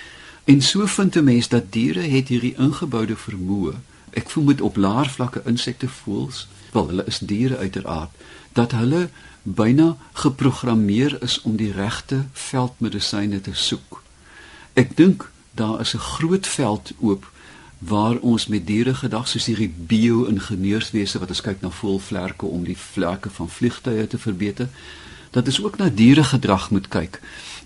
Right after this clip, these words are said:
En miskien is daar kort paaie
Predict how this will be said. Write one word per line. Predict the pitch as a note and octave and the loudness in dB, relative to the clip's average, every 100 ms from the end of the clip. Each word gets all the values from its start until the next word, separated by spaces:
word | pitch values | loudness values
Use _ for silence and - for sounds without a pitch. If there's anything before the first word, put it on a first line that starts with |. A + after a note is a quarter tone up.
| - | 4
En | A#2+ G#2+ G#2 G#2+ | 6 6 4 2
miskien | A2 G2+ - D3+ C#3 | 0 0 2 4 4
is | C3+ - | 2 2
daar | B2 - - | 2 0 -2
kort | F3+ F#3+ - | 0 0 -6
paaie | - D3 D3 F#2 F2+ | -4 0 2 2 0